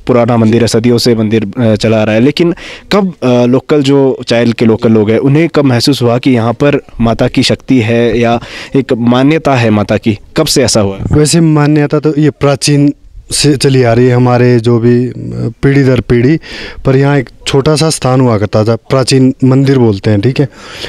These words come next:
Speaker 2: तो जब हम यहाँ आते थे तो यहाँ भंडारे छोटे जैसे बच्चे करते हैं ना, तो हम भी उसमें शामिल होते थे,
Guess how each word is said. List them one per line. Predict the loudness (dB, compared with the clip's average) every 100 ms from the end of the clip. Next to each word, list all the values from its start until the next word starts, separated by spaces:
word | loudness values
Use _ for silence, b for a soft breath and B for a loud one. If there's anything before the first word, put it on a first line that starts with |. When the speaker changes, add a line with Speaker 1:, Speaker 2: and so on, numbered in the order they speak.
| B -2
Speaker 2:
तो | 2 4 2 2 0 0
जब | 0
हम | 2 2
यहाँ | 0
आते | 0 -2
थे | -2 0
तो | 0 0
यहाँ | -2 -2
भंडारे | -2 0 0 0 0
छोटे | 0 0 0
जैसे | 2 0
बच्चे | -2 -2 -2
करते | -2 0 0
हैं |
ना, | 0
तो | 0
हम | 2 2
भी | 0
उसमें | 0 0
शामिल | 0 0 2 0
होते | -2
थे, | -6